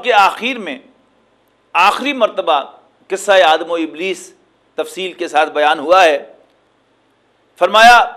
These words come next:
"اذ قال ربک للملائکۃ،" یاد کیجئے جب آپ کے رب نے فرشتوں سے کہا، "انی خالق بشرا من طین،" کہ بے شک میں مٹی سے ایک انسان کو تخلیق کرنے والا ہوں۔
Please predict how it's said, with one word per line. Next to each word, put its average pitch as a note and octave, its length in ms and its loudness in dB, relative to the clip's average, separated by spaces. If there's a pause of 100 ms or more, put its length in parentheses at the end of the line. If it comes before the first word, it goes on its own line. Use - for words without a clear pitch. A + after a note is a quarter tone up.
(1600)
"اذ B3 200 -2
قال B3 220 6
ربک B3 380 0
للملائکۃ،" G#3 840 0 (1200)
یاد F3+ 240 2 (100)
کیجئے A#3 260 -6
جب A3+ 200 0
آپ G3+ 220 0
کے G3+ 100 -2
رب G#3 160 -2
نے D3+ 240 -10 (720)
فرشتوں F#3+ 360 -2
سے A3 140 -4
کہا، F3 540 0 (240)
"انی G#3+ 240 -8
خالق A3+ 440 0
بشرا G#3 560 -4
من E3+ 240 -12 (100)
طین،" E3+ 300 -8 (580)
کہ E3+ 80 -8
بے F#3 140 -6
شک A3 240 -4
میں G#3 240 -2
مٹی G3+ 420 -10
سے F3 380 -6 (120)
ایک F#3+ 300 -2 (840)
انسان F#3 540 -2
کو G#3 140 -6
تخلیق G#3 440 -6
کرنے F#3 240 -2
والا E3 280 2
ہوں۔ C3+ 180 -4